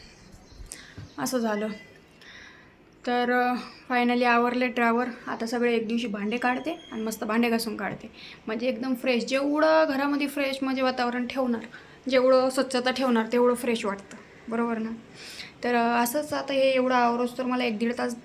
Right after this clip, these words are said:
तर गेला. तर ह्या एक दीड तासामध्ये आहे ना, मी छान ते मोटिवेशनल व्हिडिओ बघितले. बापरे, कोणाचं आयुष्य कसं, कोणाचं कसं, कोण कसं वर येतं, कोण कसं खाली जातं, बऱ्याच गोष्टी.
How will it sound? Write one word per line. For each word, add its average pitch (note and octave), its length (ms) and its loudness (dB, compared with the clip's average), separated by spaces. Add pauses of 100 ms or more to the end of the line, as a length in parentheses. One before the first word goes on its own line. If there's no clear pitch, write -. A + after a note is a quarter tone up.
तर C#4 100 -4
गेला. B3 240 2 (600)
तर B3 60 -2
ह्या A#3+ 180 2
एक B3 280 4
दीड C4 220 0
तासामध्ये B3+ 440 0
आहे A#3+ 80 2
ना, A#3 120 2
मी B3 520 0 (260)
छान A#3+ 220 2
ते A3+ 440 0
मोटिवेशनल A3+ 680 2
व्हिडिओ G#3+ 240 0
बघितले. G3+ 420 -6 (720)
बापरे, A3+ 540 0
कोणाचं A3 440 -2
आयुष्य A3 340 -4
कसं, A3 480 -4
कोणाचं G#3+ 420 -4
कसं, A3+ 460 -4
कोण A3+ 320 0
कसं A#3+ 280 -2
वर A3+ 240 2
येतं, A3+ 260 2
कोण A3+ 280 2
कसं A3+ 300 -4
खाली A#3 240 -2
जातं, A3+ 280 -6 (480)
बऱ्याच A3+ 280 0
गोष्टी. - 380 -8